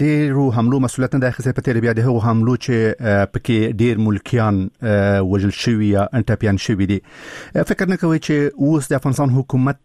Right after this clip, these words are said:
تر یو ډول تر فشار لاندې دی؟ په تېره بیا دغه د وروستیو هدفي وژنو چې د رسنیو کارکوونکي او د مدني ټولنې فعالان ډېر په نښه شوي، نړیوالو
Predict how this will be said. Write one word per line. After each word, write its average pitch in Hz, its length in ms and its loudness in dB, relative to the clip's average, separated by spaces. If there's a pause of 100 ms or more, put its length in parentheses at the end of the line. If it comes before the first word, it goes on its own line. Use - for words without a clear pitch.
تر 113 60 -4
یو 117 300 2 (520)
ډول 131 300 -2
تر 117 140 -4
فشار 131 340 -2
لاندې 113 280 0
دی؟ 113 120 0
په 110 100 -4
تېره 110 300 0
بیا 107 80 2
دغه 104 200 0
د 101 60 0
وروستیو 104 460 0
هدفي 104 240 -2
وژنو 107 460 0
چې - 120 -6
د 98 140 -2
رسنیو 104 280 0
کارکوونکي 113 720 -2 (140)
او 95 180 0 (480)
د 104 220 2
مدني 104 200 0
ټولنې 104 440 0
فعالان 104 480 2
ډېر 113 180 0
په 110 120 0
نښه 110 120 -4
شوي، 107 360 0
نړیوالو 107 340 2